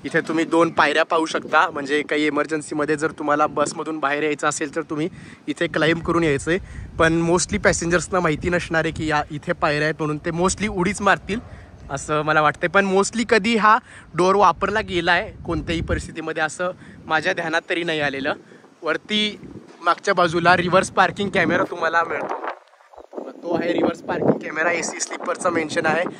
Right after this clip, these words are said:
तो नाकोडा ट्रॅव्हल्सचा लोगो आहे आणि मागे देखील emergency exit आहे. डब्ल्यू डब्ल्यू डब्ल्यू डॉट नाकोडा बस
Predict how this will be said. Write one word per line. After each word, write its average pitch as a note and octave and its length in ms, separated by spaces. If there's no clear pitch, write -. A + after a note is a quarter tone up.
तो D#3 120
नाकोडा D#3 360
ट्रॅव्हल्सचा D#3+ 640
लोगो D#3 300
आहे E3+ 260
आणि D3+ 160
मागे D#3+ 340
देखील F3+ 360
emergency D#3+ 560
exit D3 360
आहे. D#3+ 160
डब्ल्यू E3 380
डब्ल्यू F3 300
डब्ल्यू F3 400
डॉट D#3+ 220
नाकोडा E3 420
बस D#3+ 280